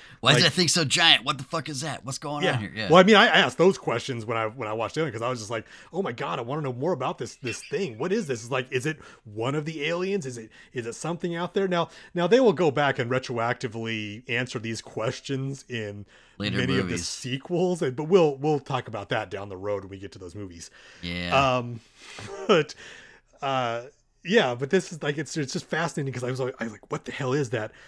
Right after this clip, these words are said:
Speaker 2: But this, so this takes us to the next scene here, and this is, this is the true horror of this film right here. Like, it's, like
Speaker 1: It's one of 'em.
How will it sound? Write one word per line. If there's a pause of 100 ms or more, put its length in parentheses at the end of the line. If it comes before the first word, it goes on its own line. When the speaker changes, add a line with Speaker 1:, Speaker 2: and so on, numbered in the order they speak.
(380)
Speaker 2:
But
this, (760)
so
this
takes
us
to
the
next
scene
here,
and
this
is, (920)
this
is
the
true
horror
of
this
film
right
here.
Like,
it's,
like (140)
Speaker 1:
It's
one
of
'em.